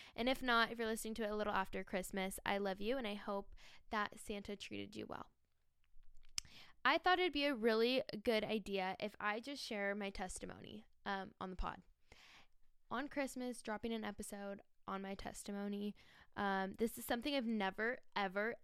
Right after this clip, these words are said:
ever felt comfortable I could do, but I feel like I finally have the strength. And so I've taken, like, a week to write out my whole testimony and share it. I've never shared it before. I've never, I don't know. I just never have. So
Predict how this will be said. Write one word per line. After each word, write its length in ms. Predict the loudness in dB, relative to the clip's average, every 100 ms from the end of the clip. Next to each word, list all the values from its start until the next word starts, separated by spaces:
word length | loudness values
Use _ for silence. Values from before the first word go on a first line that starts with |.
| 2
ever 340 | 4 4 0
felt 380 | 2 4 4 4
comfortable 420 | 0 -2 0 0
I 140 | 0
could 240 | 0 -2 0
do, 240 | 2 2
but 120 | 4 2
I 100 | 0
feel 380 | -4 0 4
like 180 | 4 4
I 60 | 2
finally 420 | 2 0 2 0
have 180 | -2 -2
the 120 | -2
strength. 460 | -2 0 0 0 -4
And 140 | -6 -4
so 240 | -2 -2 -4 -16 -12 -2
I've 180 | -2
taken, 360 | 2 2 4 2
like, 200 | 2 2
a 40 |
week 380 | 2 2 0 -2
to 160 | -4 -2
write 220 | 2 2
out 240 | 2 2 0
my 80 |
whole 180 | -2 -4
testimony 840 | -4 -4 -6 -6 -4 -2 0 0 -2
and 160 | -4 -6
share 280 | -4 0
it. 80 | 0
I've 80 | -2
never 240 | -6 -6
shared 280 | -6 0 0
it 80 | 2
before. 360 | -2 0 2 2
I've 100 | 0
never, 380 | -2 -2 -4 -6 -16 -20 -20 -20 _ _ _ _ _ -4
I 60 | 0
don't 100 | 4
know. 120 | 4
I 100 | 4
just 180 | 2 0
never 180 | 0
have. 200 | 0 -2
So 340 | 2 6 6